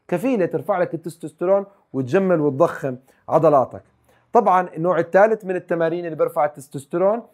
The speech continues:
هذا للناس اللي لياقتهم العضلية وال-، وبشكل عام ضعيفة، شخص ما عمره مارس رياضة بروح للنوع الثالث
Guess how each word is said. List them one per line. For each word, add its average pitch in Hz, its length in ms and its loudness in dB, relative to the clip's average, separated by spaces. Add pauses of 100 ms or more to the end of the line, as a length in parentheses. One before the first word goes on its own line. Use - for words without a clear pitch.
(140)
هذا 196 240 4
للناس 180 420 -2
اللي 156 140 -4
لياقتهم 143 500 -2
العضلية 147 720 -4 (240)
وال-، 156 280 0
وبشكل 139 520 -4
عام 160 260 -2
ضعيفة، 180 580 -2
شخص 190 300 -6
ما 175 120 2
عمره 165 200 2
مارس 156 380 0
رياضة 165 340 2
بروح 156 280 -4
للنوع 135 340 -8
الثالث 180 420 2